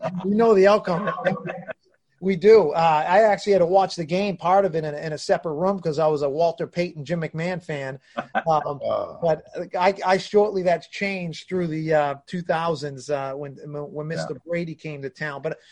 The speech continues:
Speaker 2: appreciate you, you know, obviously sharing the insight about development, Bob, 'cause
Speaker 1: Yeah.
Speaker 2: I try to tell, you know, the, my clients, especially the kids that are making that transition from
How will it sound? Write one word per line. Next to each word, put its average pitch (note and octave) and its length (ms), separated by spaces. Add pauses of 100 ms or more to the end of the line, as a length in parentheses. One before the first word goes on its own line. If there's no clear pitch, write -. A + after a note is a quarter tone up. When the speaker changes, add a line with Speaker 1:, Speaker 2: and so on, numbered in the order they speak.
(100)
Speaker 2:
appreciate C#4+ 420
you, G#3 160 (100)
you G3 120
know, F#3 100
obviously G3 400
sharing G#3+ 480
the E3 240
insight F3+ 580
about C#3+ 220
development, B2+ 640
Bob, A#2 300
'cause D#3 240
Speaker 1:
Yeah. F3+ 140 (260)
Speaker 2:
I F3+ 80
try A3 400
to D#3+ 100
tell, E3+ 600
you F#3+ 180
know, D3+ 180
the, D#3 180
my F3+ 340
clients, D#3 420
especially A3+ 460
the E3 100
kids F#3+ 320
that E3+ 100
are D#3 60
making E3+ 260
that C#3+ 180
transition D#3 640
from C3+ 180